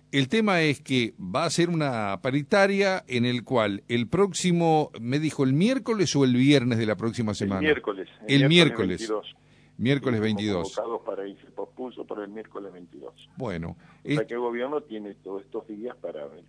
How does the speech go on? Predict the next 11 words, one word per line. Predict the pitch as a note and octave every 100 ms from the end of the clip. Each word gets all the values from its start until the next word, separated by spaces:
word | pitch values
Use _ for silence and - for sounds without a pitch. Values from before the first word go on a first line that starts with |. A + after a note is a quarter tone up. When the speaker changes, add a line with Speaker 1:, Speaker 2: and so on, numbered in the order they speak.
| _
Speaker 2:
qué, | C#2 D2 -
qué | F#2 E2+ D#2+ D2+ F2+
analizar | F2+ E2+ F2 - F#2+ A#2
y | G2+
ver | F#2+ -
qué, | F2+
qué | - F#2 -
pro-, | F2+ _ _
contrapropuesta | F2 F2 F2+ - E2 G2 - F#2
nos | D#2+ E2+ F#2+
hace. | F#2+ -